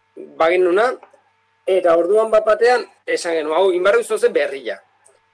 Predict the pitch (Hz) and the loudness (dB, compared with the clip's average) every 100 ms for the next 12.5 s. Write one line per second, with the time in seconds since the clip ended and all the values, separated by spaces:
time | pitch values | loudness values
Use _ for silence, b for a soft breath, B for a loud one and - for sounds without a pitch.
0 | _ _ _ - 175 165 151 151 165 190 | _ _ _ -4 0 0 -2 -4 -2 0
1 | 190 196 202 233 226 170 185 165 170 170 | 2 2 2 2 2 2 2 0 2 0
2 | 135 131 131 - 175 170 190 165 156 147 | 0 -6 -10 -4 -2 0 0 0 -2 -6
3 | 156 190 208 208 214 202 165 156 156 151 | -2 2 2 2 0 0 -2 -2 -4 -4
4 | 147 151 131 127 123 131 127 127 135 131 | -6 -2 0 2 2 0 -2 -4 -12 -14
5 | - 240 240 180 160 147 226 214 160 175 | -4 -2 0 -2 -4 -4 -4 0 0 -2
6 | 160 - 113 113 175 165 165 151 139 135 | -4 -10 -14 -10 -6 -6 -6 -6 -6 -6
7 | - 214 226 226 b b b _ _ _ | -2 0 2 -2 b b b _ _ _
8 | - 180 170 170 208 247 247 233 - _ | -2 0 2 2 2 4 2 0 -12 _
9 | _ 175 175 214 240 262 - 240 240 214 | _ -4 0 0 0 -6 -8 -2 0 0
10 | - - 214 175 165 202 202 175 170 170 | -4 -2 -2 -2 -6 -4 -4 -4 -4 -6
11 | 160 147 190 185 185 - _ _ - 175 | -10 -4 0 0 0 -8 _ _ -8 -6
12 | 165 151 151 208 208 | -2 0 0 0 -2